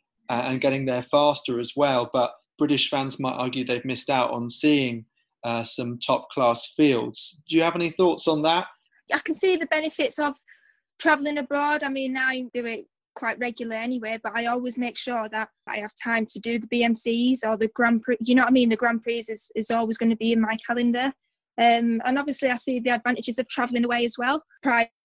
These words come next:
Speaker 2: money and, you know, just, even just having the race experience abroad and just the whole experience of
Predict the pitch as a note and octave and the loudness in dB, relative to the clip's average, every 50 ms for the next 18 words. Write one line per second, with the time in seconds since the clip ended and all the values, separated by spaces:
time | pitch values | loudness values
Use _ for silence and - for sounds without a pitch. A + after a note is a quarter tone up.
0 | - A#3 A3 B3 A#3 A3+ A3+ A3+ A3+ A3 A3+ A3 G#3+ G3+ - G3+ G3+ G3+ G3+ - | -10 -6 -4 -2 0 0 0 0 0 -2 -2 -4 -4 -4 -6 -6 -6 -6 0 4
1 | A3+ A#3 A3 G3+ F#3+ F#3+ G3+ A3 A3 - A3 - - - - - - C4+ C4 C4+ | 6 6 6 4 2 0 0 0 2 0 -2 -2 -4 -6 0 4 6 6 8 8
2 | D4+ C4+ C#4+ D4 - D#4 C#4+ C#4+ C#4 C4+ C4+ A#3 B3+ B3 A#3+ - - A3+ - - | 6 6 4 4 4 4 4 4 4 4 4 4 4 2 2 0 -4 -4 -6 -4
3 | - - B3 A#3 A#3+ A#3+ A#3+ A#3 A3 - - A3 G#3 - A#3+ A#3+ A#3+ A#3+ A#3+ A#3+ | 0 2 2 4 4 2 0 0 -2 -2 -4 -6 -4 -2 0 2 4 4 4 4
4 | A#3+ A#3 A#3 A3 A3 A3 G#3+ - - - A3+ - A3+ A3+ A3 A3+ - - - - | 2 0 -2 -2 -2 -4 -6 -6 -8 -10 -6 -4 -4 -4 -4 -4 -8 -6 -2 0
5 | A#3 A3+ A3+ A3+ G3+ F3 - A3+ G#3+ | 0 2 2 0 -2 -4 -6 -8 -8